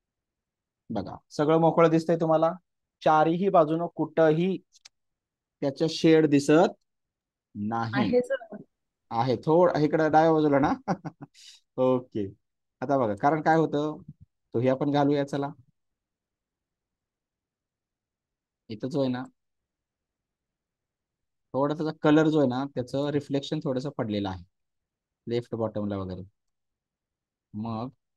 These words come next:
Speaker 1: व्हर्टिकलीच वाढवायची आपल्याला, आडवं वाढवायची काही गरज नाहीये.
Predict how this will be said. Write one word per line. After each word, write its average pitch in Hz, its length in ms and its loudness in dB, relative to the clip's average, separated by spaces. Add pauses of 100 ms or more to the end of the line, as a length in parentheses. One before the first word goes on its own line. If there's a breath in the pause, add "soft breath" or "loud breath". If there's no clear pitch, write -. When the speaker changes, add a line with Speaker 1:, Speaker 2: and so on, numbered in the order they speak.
(1000)
Speaker 1:
व्हर्टिकलीच 160 540 -2
वाढवायची 113 380 0
आपल्याला, 107 300 -4
आडवं 120 260 0
वाढवायची 123 300 -2
काही 120 140 -6
गरज 107 220 -6
नाहीये. 101 340 -8